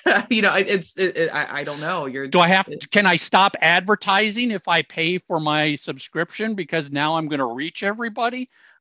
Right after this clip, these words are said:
Speaker 2: I don't see that ever happening. I don't see them giving you enough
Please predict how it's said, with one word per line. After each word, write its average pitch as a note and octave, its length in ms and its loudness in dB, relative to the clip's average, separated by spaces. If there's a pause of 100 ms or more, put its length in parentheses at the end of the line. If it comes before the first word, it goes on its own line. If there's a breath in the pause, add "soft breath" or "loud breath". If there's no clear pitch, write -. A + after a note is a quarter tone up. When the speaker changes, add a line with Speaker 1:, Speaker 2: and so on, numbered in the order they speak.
(140)
Speaker 2:
I G3+ 140 4
don't C4 200 2
see G3 260 -4
that E3 240 4
ever C3+ 280 -6
happening. B2+ 600 -4 (100)
I D3+ 80 -4
don't G3+ 200 -4
see F3+ 260 -4
them D#3+ 400 0 (560)
giving E3+ 240 0
you D3+ 140 0
enough C#3+ 260 2